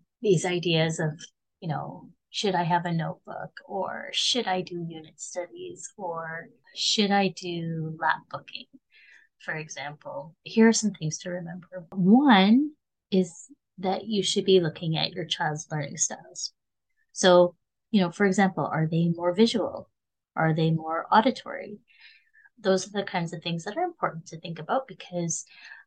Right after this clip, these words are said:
it, especially if your kids have some learning differences, you know, you wanna work towards that because you can,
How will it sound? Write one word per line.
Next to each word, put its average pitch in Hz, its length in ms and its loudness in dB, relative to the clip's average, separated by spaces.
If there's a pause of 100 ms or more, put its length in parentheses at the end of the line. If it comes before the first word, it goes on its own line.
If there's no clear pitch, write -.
it, 190 220 0
especially 226 480 -2
if 226 100 -10
your 190 80 2
kids 185 380 -6 (180)
have 202 260 -2
some 208 300 -8
learning 240 460 -4 (500)
differences, 226 840 -2 (120)
you 226 100 10
know, 220 100 12
you 220 260 10
wanna 240 300 10
work 208 280 4 (240)
towards 165 280 -2
that - 140 -12
because - 300 2
you 208 120 0
can, 180 680 0